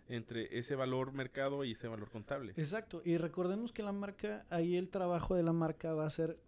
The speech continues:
Speaker 2: eh, mucho por temas de asociación de cosas positivas a, al producto que tú tienes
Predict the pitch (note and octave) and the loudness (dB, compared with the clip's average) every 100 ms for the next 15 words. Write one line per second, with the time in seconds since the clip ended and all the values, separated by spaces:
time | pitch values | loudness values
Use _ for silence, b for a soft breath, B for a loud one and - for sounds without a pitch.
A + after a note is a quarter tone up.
0 | - D#3+ D#3 D3+ D3 C#3+ D#3 E3 - - | 0 2 6 6 8 8 8 6 2 4
1 | D3 C#3 D3+ D3+ D3 C#3 B2+ B2 C3+ C3 | 0 2 2 2 2 0 0 0 4 4
2 | - D#3 D3 G3 - b b b b b | 6 8 8 6 -2 b b b b b
3 | b - C3+ C3+ B2+ - C#3 C#3 - D3+ | b -14 -2 -2 -2 0 2 2 2 2
4 | - C#3+ D#3 D3 F3 - - - - B2+ | 2 2 4 4 2 -4 -12 -20 -8 -4
5 | A#2+ B2 A#2+ A#2+ A#2+ A2+ C#3 - C3+ C#3 | -2 0 -2 -2 -4 -2 -2 0 -2 0
6 | D3+ - - C#3+ - D3 C#3+ E3 | -2 -4 -4 -6 2 2 2 -2